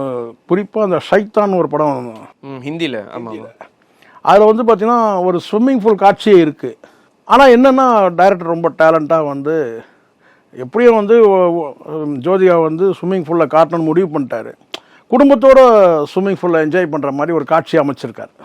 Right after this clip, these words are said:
Speaker 1: அந்த படத்துல. அது மகன், மகள், அஹ், கணவரோட சேர்ந்து குளிக்கிற மாதிரியான ஒரு நடிப்புக்கு வந்து, நடிப்பு ராட்சசி தான், அஹ், ஜோதிகா பொறுத்த வரைக்கும். நடிப்புல நம்ம குறை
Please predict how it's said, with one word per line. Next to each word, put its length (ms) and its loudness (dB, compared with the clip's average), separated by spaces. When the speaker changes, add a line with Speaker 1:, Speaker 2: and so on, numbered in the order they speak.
Speaker 1:
அந்த 180 -12
படத்துல. 260 -8
அது 160 2
மகன், 260 0
மகள், 240 0
அஹ், 160 -4
கணவரோட 500 0
சேர்ந்து 400 0
குளிக்கிற 320 -4
மாதிரியான 460 -4
ஒரு 160 -8
நடிப்புக்கு 520 0
வந்து, 200 -2
நடிப்பு 320 -4
ராட்சசி 440 -4
தான், 140 -4
அஹ், 200 -16
ஜோதிகா 340 -4
பொறுத்த 200 -14
வரைக்கும். 240 -18
நடிப்புல 380 -4
நம்ம 180 -6
குறை 120 -4